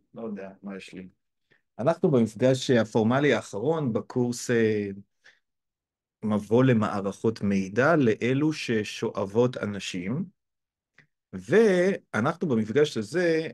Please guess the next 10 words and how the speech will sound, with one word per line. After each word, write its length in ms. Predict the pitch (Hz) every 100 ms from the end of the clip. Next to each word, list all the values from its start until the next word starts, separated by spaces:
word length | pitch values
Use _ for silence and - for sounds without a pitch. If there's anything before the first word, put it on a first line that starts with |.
| _
רוצים, 420 | 98 101 - 208
לפחות 360 | 220 - 156 143
זו 120 | 120
הייתה 280 | 113 110 107
התוכנית, 760 | 101 95 - 87 104 220 - - _ - - _ _ -
לעשות, 680 | 104 104 - - 226 -
אה, 520 | 240 185 147 127 113 110
סדר 460 | - - 160 160 135
בדברים. 760 | 113 101 98 107 123 104 92
כלומר, 520 | - 101 101 101 104